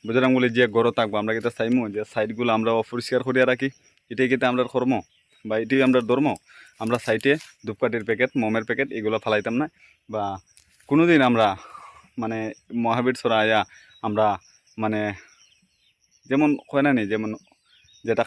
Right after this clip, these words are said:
কাজ করার না, এগুলো আমরা করতাম না। সবাই শুদ্ধ মনে আইবাই আর পরিবেশটা বজায় রাখবাই। ফাই পরিষ্কার,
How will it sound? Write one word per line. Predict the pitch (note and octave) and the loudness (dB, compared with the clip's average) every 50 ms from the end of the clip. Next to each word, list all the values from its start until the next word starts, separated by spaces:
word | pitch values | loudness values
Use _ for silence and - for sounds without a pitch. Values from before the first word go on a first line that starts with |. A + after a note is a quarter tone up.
| - | 0
কাজ | - A2+ A2 G#2 | 2 2 0 0
করার | - - A#2+ A2+ A#2+ B2 | -2 0 2 2 4 4
না, | B2+ B2 A2+ | 2 2 0
এগুলো | A2+ G#2 A2+ A#2 | -2 -2 -2 -2
আমরা | A2 A2+ A2 A2 | 0 0 -2 -4
করতাম | - A2 G#2+ - C3+ B2 | -4 -6 -6 -4 -4 -6
না। | A#2+ B2 A#2+ B2+ _ _ _ _ _ - - | -4 -6 -8 -10 _ _ _ _ _ -12 -6
সবাই | - A#2 A#2 B2 B2 A#2+ A2 - _ _ _ _ _ - | -4 -2 -2 -2 -4 -4 -8 -14 _ _ _ _ _ -20
শুদ্ধ | - - - D3 C#3+ C3+ D3 | -10 -6 -4 -4 0 2 4
মনে | C#3+ C#3 C3+ B2+ | 4 4 4 4
আইবাই | A#2 G#2+ G#2 G#2+ A#2+ B2 C3 - _ _ _ _ _ - | 2 2 0 0 0 -2 -2 -6 _ _ _ _ _ -8
আর | G#2+ G2+ G#2 G2+ G2 - | -4 -2 -2 -2 -2 -4
পরিবেশটা | A#2 A2+ A#2+ A#2 A#2+ A#2+ - B2 | -4 -4 -2 -2 -4 -4 -4 -6
বজায় | G#2+ G2+ G2+ G2 G#2 G2+ | -4 -4 -4 -2 -2 -2
রাখবাই। | G2 G2 F2+ F#2 F#2 F2+ F2+ - _ _ _ _ _ - | -4 -4 -6 -8 -10 -10 -10 -14 _ _ _ _ _ -4
ফাই | - C3+ C3 C3 - | 0 0 0 2 2
পরিষ্কার, | D3 C#3 C#3 - - C#3+ C3+ | 0 -2 -2 0 2 2 2